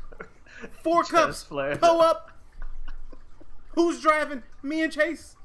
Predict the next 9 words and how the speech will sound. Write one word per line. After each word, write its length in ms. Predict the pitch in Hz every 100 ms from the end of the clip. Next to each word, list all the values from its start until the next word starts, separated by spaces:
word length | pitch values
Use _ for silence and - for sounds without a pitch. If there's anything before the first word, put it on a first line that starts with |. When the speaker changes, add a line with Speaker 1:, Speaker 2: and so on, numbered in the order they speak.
| -
Speaker 2:
because 280 | 294 277 254
y'all 200 | 269 277
are 60 |
too 240 | - 330 339
throwed. 380 | 294 285 277 226 - - - - - - - - - -
Speaker 1:
Damn. 320 | - 98 78 - - - - - - - - _
So 60 | 127
how 160 | 135
many, 180 | 143 139